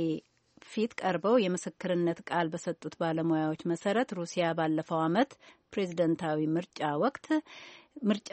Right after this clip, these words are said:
ዘመቻው ወቅት የአሜሪካን የፖለቲካ ውይይቶች ባልተጠበቀና ከፍተኛ ስኬት ባስመዘገበ መልኩ አቅጣጫ ማስያዝ ችላለች።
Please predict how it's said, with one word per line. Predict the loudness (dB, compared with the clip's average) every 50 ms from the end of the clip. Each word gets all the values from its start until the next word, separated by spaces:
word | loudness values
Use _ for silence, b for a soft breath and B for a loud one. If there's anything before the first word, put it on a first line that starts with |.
| 0 0
ዘመቻው | 2 4 4 4 2 2 0 0 0 0 0
ወቅት | 0 0 0 -2 -2 0
የአሜሪካን | 4 4 6 6 6 4 4 2 2 0 0 0 2 2
የፖለቲካ | 2 2 0 -2 -4 -4 -4 -6 -8 -4 -2 0 0
ውይይቶች | 0 0 0 -2 -2 -4 -2 0 -2 -2 -2
ባልተጠበቀና | -2 -2 0 0 0 -2 -4 -4 -2 -2 -4 -2 -4 -4 -4 -2 -2 0 0 2 2 0 0
ከፍተኛ | -2 -6 -10 -8 -8 -10 -4 -2 0 0 2 2 0 0 -2
ስኬት | -4 -12 -14 _ -4 -4 -4 -2
ባስመዘገበ | _ -2 -2 -2 -2 -6 -4 -2 -2 -2 2 2 0 0 2 0 0 0 2 2 2 2
መልኩ | 2 2 0 -2 -4 -6 -4 2 2 2 2 2 -2
አቅጣጫ | -4 -4 -4 -2 -2 -2 -2 -4 _ _ -4 -2 -2 0 0 0
ማስያዝ | 0 0 0 -2 -4 -6 -6 -6 -4 -2 -4 -4 -6 -14 _ -16 -8
ችላለች። | -6 -4 -2 -2 -2 -2 -4 -4 -4 -6 -6 -6 _